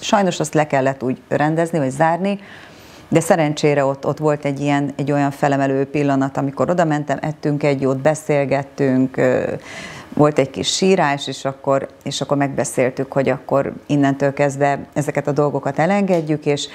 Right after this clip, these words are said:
bármikor bárki, bármikor telefonál, és, de ahhoz kellett, megint mondom, eltelni egy jó pár évnek. Sőt, az utóbbi kapcsolatomnál most titokban, hát nem is az, hogy titokban, hanem hogy a,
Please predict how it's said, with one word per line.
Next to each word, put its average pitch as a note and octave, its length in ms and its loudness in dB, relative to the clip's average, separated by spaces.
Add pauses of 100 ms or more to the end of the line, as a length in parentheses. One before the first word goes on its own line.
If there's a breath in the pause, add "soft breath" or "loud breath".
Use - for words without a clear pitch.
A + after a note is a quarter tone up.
(160 loud breath)
bármikor D3+ 640 2
bárki, D3 420 0
bármikor C#3+ 600 -2
telefonál, C#3+ 680 0
és, C3 280 -4
de F3+ 140 4
ahhoz G3+ 240 2
kellett, F3 320 0
megint D3+ 220 -2
mondom, D3 220 0
eltelni C3+ 360 0
egy C3 120 0
jó C3 140 0
pár C#3 260 2
évnek. C3 400 -2 (380 loud breath)
Sőt, C4 220 4
az F#3+ 100 6
utóbbi F3 380 4
kapcsolatomnál G#3 1120 0 (520 loud breath)
most E3 360 0 (480)
titokban, C3 760 2
hát D3+ 180 -4
nem D3+ 80 -2
is - 100 -2
az, - 120 -4
hogy - 120 -6
titokban, - 680 0
hanem C#3+ 380 0
hogy D3 200 0
a, C#3 260 0